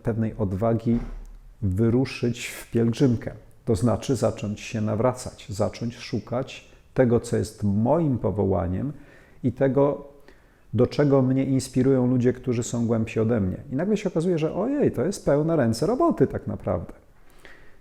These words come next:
Że kiedy sobie myślę o tej naszej, e, polskości, i wierzę, to widzę pełne ręce roboty do tego, żeby, tak jak kardynał Wyszyński zaprasza,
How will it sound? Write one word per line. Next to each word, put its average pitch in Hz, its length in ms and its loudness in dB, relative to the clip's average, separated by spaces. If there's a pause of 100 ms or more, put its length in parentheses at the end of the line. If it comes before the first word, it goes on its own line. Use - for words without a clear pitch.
(140)
Że 117 280 2
kiedy 120 300 0
sobie 117 320 0
myślę 117 480 -2
o 110 100 -4
tej 107 240 -2
naszej, 107 640 -2
e, 104 180 -4 (420)
polskości, 107 1300 -2 (680)
i 110 120 2
wierzę, 104 840 2
to 147 120 -2
widzę 170 260 0
pełne 160 400 -2
ręce 156 340 -2
roboty 131 380 0
do 131 140 -2
tego, 131 300 -2
żeby, 117 360 0 (420)
tak 123 160 -4
jak - 160 -4
kardynał 117 500 0
Wyszyński 113 580 -4
zaprasza, 104 760 -4